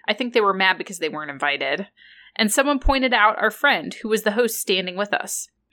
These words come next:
Then they started getting in his face and me, being me, I jumped in the middle of it all and tried to get them to back off. Then things got crazy, and one of them pulled a gun and I guess shot me.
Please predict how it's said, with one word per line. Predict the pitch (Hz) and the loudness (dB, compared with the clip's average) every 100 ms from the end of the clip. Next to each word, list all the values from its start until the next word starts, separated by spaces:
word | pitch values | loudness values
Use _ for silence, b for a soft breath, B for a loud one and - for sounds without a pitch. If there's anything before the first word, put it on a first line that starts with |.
| - | 0
Then | 233 | 2
they | 285 | 2
started | 294 339 294 196 | 2 2 2 0
getting | - 165 254 | -2 0 2
in | 302 | 0
his | 311 - | 0 -2
face | - 156 190 - - | -2 0 0 -4 -4
and | 190 185 | -4 -2
me, | 190 170 165 - - | -4 -4 -6 -10 -12
being | 190 208 220 | -6 -4 -2
me, | 208 160 170 - | -2 -2 -4 -4
I | 185 | -4
jumped | 190 180 226 | -2 -4 -4
in | |
the | 254 | -2
middle | 277 294 | -2 0
of | 214 | 0
it | 165 | 2
all | 156 151 147 - | 2 4 2 0
and | - 175 | -6 -8
tried | - 151 - | 0 0 0
to | |
get | 170 170 | -12 -10
them | 165 | -8
to | 170 | 0
back | 170 175 | 0 2
off. | 220 214 - - b b b b | 2 2 0 -18 b b b b
Then | 285 254 | 0 0
things | 196 170 - | 0 -4 -6
got | - - | -6 -2
crazy, | - 214 190 156 196 _ b | 2 2 2 -8 -12 _ b
and | - | -2
one | 240 254 | 2 2
of | |
them | 202 175 | 0 -2
pulled | - 233 | 0 0
a | 254 | 2
gun | 233 247 180 - | 2 2 2 0
and | 180 | 0
I | 175 | 0
guess | 170 185 196 | 2 2 2
shot | - 185 147 - | 2 4 4 0
me. | 85 113 190 | -10 -8 -10